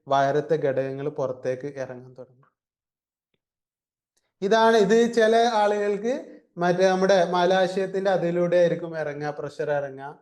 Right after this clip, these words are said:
ഓട്ടോമാറ്റിക്കലി അവിടെയുള്ള രക്തക്കുഴലുകൾ പുറത്തേക്ക് ഇറങ്ങും.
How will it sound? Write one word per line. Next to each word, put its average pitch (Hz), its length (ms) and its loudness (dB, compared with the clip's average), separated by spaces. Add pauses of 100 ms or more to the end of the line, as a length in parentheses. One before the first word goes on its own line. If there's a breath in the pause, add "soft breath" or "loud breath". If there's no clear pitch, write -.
(320)
ഓട്ടോമാറ്റിക്കലി 156 840 2 (100)
അവിടെയുള്ള 156 640 4
രക്തക്കുഴലുകൾ 151 800 0
പുറത്തേക്ക് 131 580 -6
ഇറങ്ങും. 123 300 -8